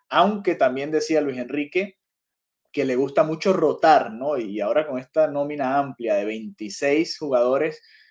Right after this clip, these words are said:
en esta Copa del Mundo, puede poner prácticamente una alineación totalmente distinta, más, eh, además del portero, por supuesto, que supongo que lo va a repetir,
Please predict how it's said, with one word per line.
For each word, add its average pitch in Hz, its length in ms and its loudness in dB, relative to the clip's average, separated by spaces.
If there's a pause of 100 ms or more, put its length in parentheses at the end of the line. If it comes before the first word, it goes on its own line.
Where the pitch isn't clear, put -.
(160)
en 107 180 -10
esta 120 220 -6
Copa 143 240 4
del 127 80 2
Mundo, 156 280 -4
puede 139 180 2
poner 143 420 -2
prácticamente 135 720 -2
una 131 140 -4
alineación 127 800 -8 (120)
totalmente 131 580 -2
distinta, 139 540 -2 (300)
más, 101 240 -10 (260)
eh, 95 240 -12
además 95 320 -6
del 123 140 -2
portero, 117 400 -2
por 117 100 -10
supuesto, - 320 -14
que 90 160 -14
supongo 101 460 -12
que 107 80 -6
lo 95 100 -4
va 98 100 -2
a 98 40 -6
repetir, 123 480 -6